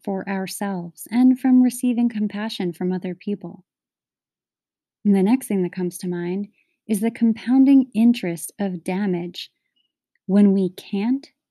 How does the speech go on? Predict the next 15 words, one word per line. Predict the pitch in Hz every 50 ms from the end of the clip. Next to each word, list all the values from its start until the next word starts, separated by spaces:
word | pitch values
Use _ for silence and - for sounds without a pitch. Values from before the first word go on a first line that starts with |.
| _ _ _ _ _ -
won't, | 185 185 185 185 185 175 170 175 - _ _ _ _ _ _ _ -
or | 208 208 208
simply | 196 - - 233 226 226 240 233 226
just | 226 - - 233 233 233 - - - 190 _ _ -
don't | - 180 208 247 233 - - _ _ -
apologize | 202 202 - 202 196 220 262 254 185 180 165 160 160 165 175 180 185 - - - -
and | 208 196 190
make | 185 202 208 -
amends | 214 196 185 190 220 220 185 180 180 180 180 -
for | _ - 190 180
the | - 180
things | 185 - 185 190 190 190 185
that | 196 180 175
we've | 185 185 180 -
done. | - 185 175 175 175 170